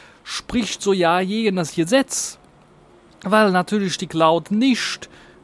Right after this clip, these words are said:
bei uns in Deutschland sitzt, sondern die sitzt in den U S A. Das heißt, unsere Behörden sammeln unsere Daten und senden die in die U S A. Das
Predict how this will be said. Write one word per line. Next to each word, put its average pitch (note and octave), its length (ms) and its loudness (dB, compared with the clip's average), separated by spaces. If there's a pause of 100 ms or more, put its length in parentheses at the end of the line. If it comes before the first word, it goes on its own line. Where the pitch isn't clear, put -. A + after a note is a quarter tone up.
bei - 60 -2
uns E3+ 280 -2
in E3+ 100 -2
Deutschland D#3+ 520 2
sitzt, - 420 0
sondern G3 320 0
die F#3 100 -2
sitzt G3 240 -2
in F#3 120 0
den G3+ 120 0
U A3+ 140 2
S F#3 100 2
A. A#3+ 280 4
Das E3+ 180 -2
heißt, G#3+ 400 -2
unsere B3+ 560 2
Behörden G3 800 4
sammeln A#3 520 2
unsere A#3 540 2
Daten F3+ 520 0
und A3 180 0
senden A#3 340 6
die G3 160 0
in A3 100 0
die B3+ 60 0
U B3+ 160 0
S G#3 140 0
A. G3 340 2 (1200)
Das D#3+ 140 -4